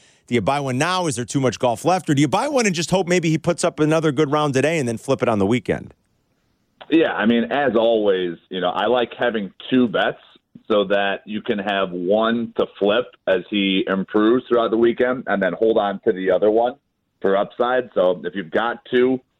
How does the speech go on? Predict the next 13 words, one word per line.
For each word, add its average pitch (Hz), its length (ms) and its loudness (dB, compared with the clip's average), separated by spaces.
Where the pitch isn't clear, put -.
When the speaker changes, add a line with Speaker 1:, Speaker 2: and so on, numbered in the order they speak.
Speaker 2:
um, 87 680 0
that 95 260 0
you 101 80 -8
can 104 160 -4
find 107 240 -2
on 104 120 -2
PropSwap 107 500 2
at 95 160 0
your 87 100 0
local 98 320 0
sportsbook, 104 540 0
grab 95 340 0
'em. 120 160 -2